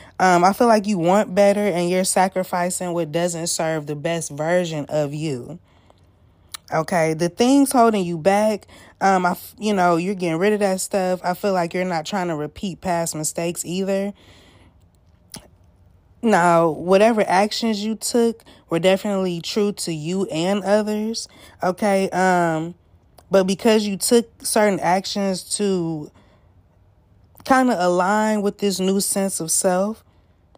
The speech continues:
there's new things manifesting, and that includes rewards and new people, okay? A K A this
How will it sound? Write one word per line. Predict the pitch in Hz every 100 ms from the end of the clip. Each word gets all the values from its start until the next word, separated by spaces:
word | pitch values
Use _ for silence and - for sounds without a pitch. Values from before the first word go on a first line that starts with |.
| _ _ _ _ _ _ _ _ _ _ _ _ _ _ _ _ - - - _
there's | 208 214 196
new | 226 254
things | 247 214 185
manifesting, | 180 190 196 190 - 160 156 - - -
and | 170 185
that | 190 170
includes | 175 202 185 160
rewards | 151 156 160 170 143 139 85 -
and | 165 170
new | 160
people, | - 269 269 - - -
okay? | - 156 196 175 165
A | 156 175
K | 202 170 175
A | 160
this | 175 196 170 -